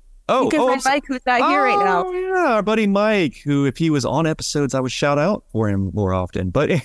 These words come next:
Speaker 1: <laughs> just, no, I'm just messing with him. But yeah, Kitsune bonsai dot com for Mike Lane.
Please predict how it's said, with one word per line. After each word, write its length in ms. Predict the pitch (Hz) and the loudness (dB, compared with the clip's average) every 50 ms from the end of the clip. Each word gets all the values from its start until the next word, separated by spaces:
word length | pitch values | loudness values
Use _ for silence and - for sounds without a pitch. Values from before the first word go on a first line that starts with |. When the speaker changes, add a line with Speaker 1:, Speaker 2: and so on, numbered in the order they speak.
| - - | -4 -4
Speaker 1:
<laughs> 120 | 214 233 - | -4 -4 -2
just, 240 | - 113 - - - | -4 -6 -6 -4 -2
no, 100 | 110 95 | -2 -2
I'm 80 | 98 | -2
just 160 | 90 - - | -4 -6 -8
messing 200 | 98 98 - 104 | -8 -8 -6 -6
with 100 | 104 101 | -6 -6
him. 60 | 98 - - - - - - - | -6 -8 -14 -20 -20 -20 -12 -6
But 180 | - 139 135 101 | -4 -2 -2 0
yeah, 180 | 131 131 104 95 | 0 0 0 0
Kitsune 440 | - - 143 - - - 170 170 165 160 139 | 0 -2 -2 -2 -2 0 0 2 2 0 0
bonsai 400 | 127 143 143 135 - 143 135 127 | 0 0 0 0 0 0 0 0
dot 220 | 120 117 110 - | 0 0 -2 -2
com 240 | - 120 117 110 101 | -2 -2 -2 -2 -2
for 80 | - 107 | -2 -2
Mike 260 | 104 117 120 113 - | -2 0 -2 -2 -2
Lane. 440 | 110 110 110 107 104 104 104 101 | -2 -2 0 0 0 0 -2 -2